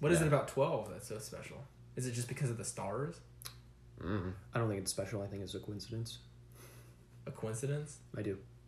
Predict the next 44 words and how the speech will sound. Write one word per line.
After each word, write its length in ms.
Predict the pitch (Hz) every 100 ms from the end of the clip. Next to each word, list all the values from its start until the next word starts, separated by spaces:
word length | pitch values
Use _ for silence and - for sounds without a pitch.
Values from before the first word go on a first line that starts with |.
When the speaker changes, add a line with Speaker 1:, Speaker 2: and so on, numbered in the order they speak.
| - - - - - - - - - - - - - 147
Speaker 1:
Well, 80 |
three 300 | 139 123 123
is 100 | 165
a 40 | 143
coincidence, 600 | - 117 110 101 101 -
too, 320 | - 139 117 -
in 60 | 107
a 60 | 92
lot 160 | 71
of 120 | 78 -
cultures. 420 | - - - - - -
Speaker 3:
Yeah, 160 | 190 104
there's 140 | 107
a 40 | 110
lot 180 | 110 107
of 60 |
numbers 440 | 101 101 95 92 107
that 260 | 95 - - -
mean 160 | 107 101
a 40 |
lot 180 | 95 95
of 100 | 92
things. 440 | - 104 104 113 - - - - -
Speaker 1:
But 120 | 120
is 80 | 120
that 160 | 117
a 40 | 110
coincidence 760 | 110 110 127 135 156 - -
if 140 | - -
it 60 |
happens 600 | 107 104 117 117 117 - - - - - -
all 200 | 104 98
the 60 |
time? 300 | 104 101 131 160 - - - - - - - - - - - - - 175
Speaker 3:
Well, 120 | 147
okay, 300 | 139 110 -
I 60 | 113
guess 180 | 110
it's 160 | 107 -
not. 220 | 101 - - -
No, 160 | 175 165
I 60 |
guess 220 | 151 139 -
there's 220 | 113